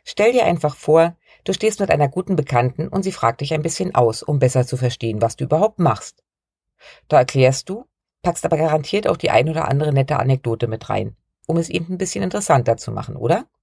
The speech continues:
Und genau so funktioniert das hier auch. Variante drei. Erzähle, wie du zu deinem Business gekommen bist.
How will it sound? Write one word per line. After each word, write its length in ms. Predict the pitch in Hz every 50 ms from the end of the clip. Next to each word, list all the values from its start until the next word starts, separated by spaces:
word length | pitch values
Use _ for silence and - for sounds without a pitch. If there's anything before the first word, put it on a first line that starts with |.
| _ _ _ _ _ _ _ _
Und 120 | - 135 131
genau 320 | 147 127 131 135 165 214
so 280 | 196 139 147 160 160 160
funktioniert 560 | - - - 143 135 - 135 131 131 131 139
das 140 | 135 131 -
hier 200 | - 143 - 113
auch. 280 | 113 104 98 - _ _ _ _ _ _ _ _ _ _ _ _ _ _ _ _ _ _ _ _ _ _ _ _ _ _ _ _ _ _ _ _ _
Variante 440 | - 135 147 165 165 156 156 - 160
drei. 380 | - - - 156 156 139 120 - _ _ _ _ _ _ _ _ _ _ _ _ _ _ _ _ _ _ _ _
Erzähle, 580 | - 147 139 - - 180 196 202 202 220 220 226 _ _ _ _ _ _
wie 80 | - 156
du 100 | 180 175
zu 140 | - -
deinem 200 | 151 156 147 151
Business 320 | 139 202 214 262 233 202 -
gekommen 380 | 143 127 - - 120 113 113
bist. 320 | 107 107 107 - - _